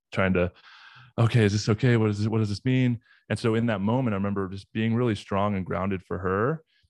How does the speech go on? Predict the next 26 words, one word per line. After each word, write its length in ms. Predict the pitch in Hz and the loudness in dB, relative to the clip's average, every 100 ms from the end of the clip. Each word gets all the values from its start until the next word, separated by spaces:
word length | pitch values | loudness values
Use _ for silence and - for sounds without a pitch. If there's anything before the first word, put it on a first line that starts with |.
| _ - | _ -4
and, 480 | 104 98 92 87 - _ _ - 90 - | -2 -2 -4 -8 -14 _ _ -16 -16 -8
you 80 | 107 | -6
know, 200 | 95 95 | -4 -4
holding 320 | - 110 104 | -2 -2 0
space 260 | 104 104 101 | -2 -4 -4
for 80 | |
her. 180 | 101 107 | -4 -2
And 60 | 104 | -2
it's 100 | 95 | -4
like, 140 | 92 | -8
"We're 80 | 101 | -6
gonna, 160 | 101 85 | -4 -6
we're 120 | 95 | -6
gonna 140 | 92 | -6
do 220 | 87 104 | -2 0
this. 260 | 101 101 - | 0 0 -2
We're 60 | 95 | -8
gonna 120 | 90 | -6
figure 200 | 98 92 | -6 -4
this 180 | 90 104 | -4 -2
out. 200 | 98 92 | 0 -2
I'm 100 | 92 | -2
here 220 | 101 98 | -2 -2
for 140 | - | -2
you. 260 | 98 95 95 | 0 0 0
Like, 180 | 92 | -2